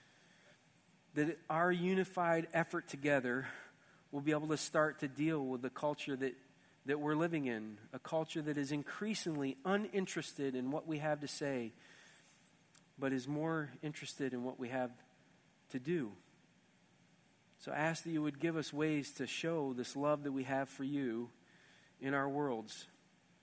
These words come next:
Uh, God, there are people who are thinking, "Man, I'd love to, but I just don't think I have the skill." I don't think, I just ask that you would help them understand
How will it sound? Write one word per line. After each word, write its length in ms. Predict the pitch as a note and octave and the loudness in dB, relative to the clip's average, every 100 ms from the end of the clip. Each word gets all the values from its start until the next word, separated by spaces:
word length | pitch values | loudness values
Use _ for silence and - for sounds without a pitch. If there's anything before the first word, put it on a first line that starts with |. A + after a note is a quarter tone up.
| _ - _ - _ _ _ _ - - | _ -20 _ -20 _ _ _ _ -20 -10
Uh, 200 | C3+ C3+ | -4 -4
God, 280 | C#3 C#3+ C#3+ | 2 2 2
there 160 | D3+ C#3+ | 2 0
are 60 | |
people 320 | - E3 D#3+ | 0 -2 -2
who 160 | D3 D3 | 0 2
are 100 | C#3 | 2
thinking, 400 | - D3 D3 C3+ | 0 -2 -2 -2
"Man, 260 | C#3+ C#3+ C3 | 0 0 0
I'd 240 | B2+ B2+ | 0 0
love 220 | C#3+ D3 | 0 0
to, 160 | - C#3+ | 0 -2
but 140 | C3 | 0
I 80 | B2 | -2
just 280 | C3 C#3+ - | -2 -4 -2
don't 220 | D3 C3 | -4 -4
think 180 | D3 C3+ | -4 -4
I 60 | |
have 240 | B2+ C3 C3 | -2 -2 -2
the 80 | B2 | -6
skill." 300 | - E3+ D#3 | -4 -2 -2
I 80 | |
don't 200 | C#3+ B2+ C3+ | -2 -4 -4
think, 180 | C#3+ C3 | -4 -4
I 60 | |
just 240 | C3 D3 D#3 | -2 0 0
ask 260 | D3 D3 | 0 0
that 100 | C#3 | -4
you 200 | C#3+ C#3+ | -4 -2
would 120 | C#3 | -2
help 260 | B2 D3 D3+ | -2 -4 -2
them 140 | D#3 | -4
understand 680 | D3+ D3+ C#3+ - B2 A#2 A2 | -2 -2 -4 -6 -4 -4 -6